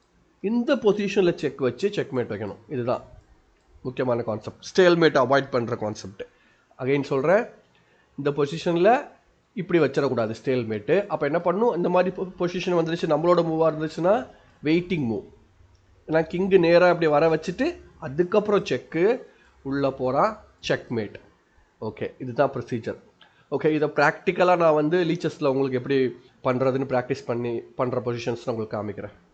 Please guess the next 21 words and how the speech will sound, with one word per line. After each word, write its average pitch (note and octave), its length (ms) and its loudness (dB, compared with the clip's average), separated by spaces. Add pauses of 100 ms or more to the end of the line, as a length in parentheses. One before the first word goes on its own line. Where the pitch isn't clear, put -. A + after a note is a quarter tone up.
(320)
லீச்சஸ்ல A#2+ 400 -8
எடுத்துட்டு G2+ 320 -12
போய் G#2+ 160 -14 (800)
<clears throat> - 480 -2 (1300)
இதுல A2+ 340 -6
போய், A#2+ 280 -2 (300)
ஆ, B2 80 -6 (1200)
பிராக்டிஸ், B2 600 -2 (1900)
பிராக்டிஸ்ல, F3 520 2 (460)
ஆ, D#3 340 -2 (300)
கீழே E3+ 260 2
வரணும். A#2+ 340 -2 (220)
இந்த D3 200 0
ஆப்ஷன் A#2+ 320 -2 (240)
பீஸ் F3+ 360 -2
செக்மேட்ஸ் D3+ 500 -2
டூன்னு E3 300 2
இருக்கும், A#2+ 280 -4 (460)
அதை A#2+ 140 -6
கிளிக் B2 260 -8
பண்ணியாச்சு. A#2 400 -4